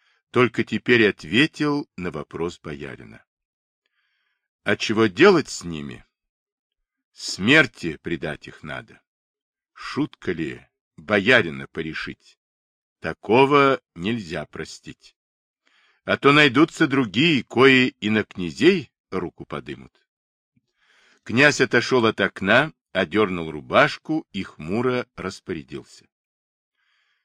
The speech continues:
«Поручаю все тебе, боярин. Вывези их ночью в строгой тайности за город, подальше в лес.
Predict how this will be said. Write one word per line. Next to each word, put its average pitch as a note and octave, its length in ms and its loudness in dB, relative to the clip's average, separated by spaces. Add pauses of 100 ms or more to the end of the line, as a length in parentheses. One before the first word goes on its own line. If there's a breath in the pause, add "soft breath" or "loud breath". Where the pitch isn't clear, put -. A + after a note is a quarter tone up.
(160)
«Поручаю B2 640 4
все A#2 200 -4
тебе, F#2+ 280 -4
боярин. B1+ 560 -12 (400)
Вывези G2+ 520 0
их F#2+ 240 -4
ночью F#2+ 580 -6
в - 40 -20
строгой E2 460 -8
тайности E2 600 -8
за C3+ 260 2
город, F2+ 260 -8 (340)
подальше E2+ 500 -10
в D#2 40 -16
лес. D#2 380 -14